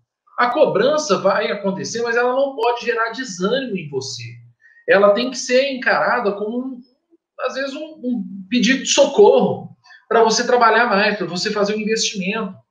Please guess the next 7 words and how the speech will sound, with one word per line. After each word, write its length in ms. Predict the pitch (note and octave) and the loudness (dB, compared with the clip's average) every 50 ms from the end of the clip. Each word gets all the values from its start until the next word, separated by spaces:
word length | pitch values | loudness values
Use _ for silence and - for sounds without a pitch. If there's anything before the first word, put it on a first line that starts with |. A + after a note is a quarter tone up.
| _ _ _ _ _ _ _ _ _ _ _ _ _ _ _ _ _ _ _ - | _ _ _ _ _ _ _ _ _ _ _ _ _ _ _ _ _ _ _ 2
Outra 320 | F3+ G#3+ B3 B3 B3+ A#3+ A#3 | 4 6 6 6 4 2 4
coisa, 540 | A#3 A#3 B3+ A3+ F#3+ - A2+ G2 - - - - - _ _ _ _ _ _ _ _ _ _ | 6 6 6 6 4 2 -2 -6 -8 -12 -16 -20 -20 _ _ _ _ _ _ _ _ _ _
evite 840 | - A#3+ B3+ A#3 F#3 - - C#3+ F#3+ A#3+ C4+ C#4+ - - - - - | 0 0 2 2 0 -2 -4 -4 -4 -2 -2 -4 -4 -6 -6 -8 -8
ficar 420 | - G#3+ G3+ - A3+ G#3+ A3 G#3 G3+ | -8 -10 -8 -2 0 0 0 2 2
muito 320 | G#3+ B3 C#4 C#4 C#4 C4 | 0 0 0 -2 -4 -4
no 200 | B3+ A#3+ G3+ - | -4 -4 -6 -6
campo 760 | - G3 G3+ A#3+ C4 C4+ A#3+ - - D3 B2+ A#2 A#2 - - | -2 -2 0 2 2 0 0 -4 -4 -6 -6 -6 -8 -12 -16